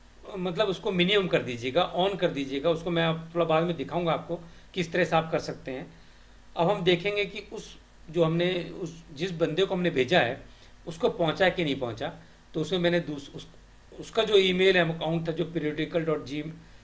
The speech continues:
एन डी आर आई था, उसमें हम जाके चेक करेंगे। हाँ, तो उसमें हम चेक करेंगे क्या उसको,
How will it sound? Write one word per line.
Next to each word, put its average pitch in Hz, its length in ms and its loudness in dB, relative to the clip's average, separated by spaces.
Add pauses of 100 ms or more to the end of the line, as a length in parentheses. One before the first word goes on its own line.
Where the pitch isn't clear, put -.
(120)
एन 143 140 -4
डी 151 80 6
आर 151 80 8
आई 160 180 2
था, 156 40 2
उसमें 151 340 0
हम 175 100 4
जाके 156 280 2
चेक 147 260 -4
करेंगे। 120 380 -6 (2500)
हाँ, 123 240 -12
तो 151 60 -10
उसमें 170 340 -4
हम 190 80 -2
चेक 196 240 0
करेंगे 190 300 0
क्या 185 160 -2
उसको, 180 420 0